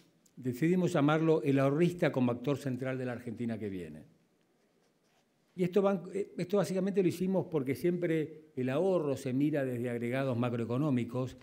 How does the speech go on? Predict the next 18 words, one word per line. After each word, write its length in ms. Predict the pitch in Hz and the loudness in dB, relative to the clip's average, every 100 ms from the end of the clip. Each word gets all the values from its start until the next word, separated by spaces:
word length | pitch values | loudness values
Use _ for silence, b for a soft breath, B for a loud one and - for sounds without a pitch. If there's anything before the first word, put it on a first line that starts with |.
| - _ _ _ b b b | -20 _ _ _ b b b
y 140 | 156 | 0
en 60 | 170 | 2
este 200 | 196 208 | 4 8
evento 280 | 196 202 208 | 8 6 4
hemos 140 | 180 | 4
tratado 360 | 151 139 160 165 | 2 2 4 6
de 80 | 151 | 6
darle 240 | 156 160 | 4 4
una 160 | 151 135 | 4 4
mirada 400 | 135 147 143 135 | 6 6 4 2
más 160 | 143 | 2
desde 80 | 147 | 2
el 120 | 127 | 0
punto 280 | 127 139 139 | 0 0 0
de 40 | |
vista 240 | 127 131 131 | 0 -2 -4
del 120 | 117 | -4
individuo. 580 | 110 120 147 123 104 | -4 0 2 2 0